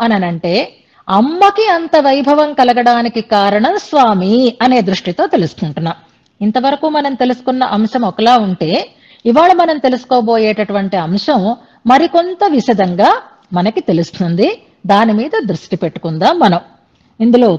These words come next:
క్రియాపదం ఉదాహుః అనేది క్రియాపదం. ఇందులో పదాలు మళ్ళీ మీరు వెనక శ్లోకాలకి ఇవాళ వెళ్ళకండి, రేపు చూసుకుందాం.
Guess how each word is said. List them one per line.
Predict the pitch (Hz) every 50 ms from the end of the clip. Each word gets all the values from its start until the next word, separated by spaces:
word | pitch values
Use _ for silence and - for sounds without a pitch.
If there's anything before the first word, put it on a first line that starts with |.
| - -
క్రియాపదం | 185 196 208 240 262 269 262 - 226 190 165 175 175 226 349 466 - _ _ _ _ _ _ _ _ -
ఉదాహుః | 233 262 277 214 269 262 240 220 208 202 196 196 185 170 - - 165 170 165 139 - 220 240 269 269 226 175 - - - _ _ - -
అనేది | 180 175 190 226 381 392 -
క్రియాపదం. | 240 156 143 147 143 - 151 143 - - _ _ _ _ _ _ _ _ -
ఇందులో | 254 294 311 349 349 330 330 285
పదాలు | 269 233 294 311 320 311 294
మళ్ళీ | 285 277 285 294 294
మీరు | 285 269 240
వెనక | 240 240 254 254 269 -
శ్లోకాలకి | 269 269 262 254 262 254 247 240 - 240
ఇవాళ | 226 285 302 311 262 240
వెళ్ళకండి, | 220 214 214 - 190 160 156 151 151 147 _ _ - 185
రేపు | 214 233 277 - - -
చూసుకుందాం. | 214 185 - - - 185 160 151 156 151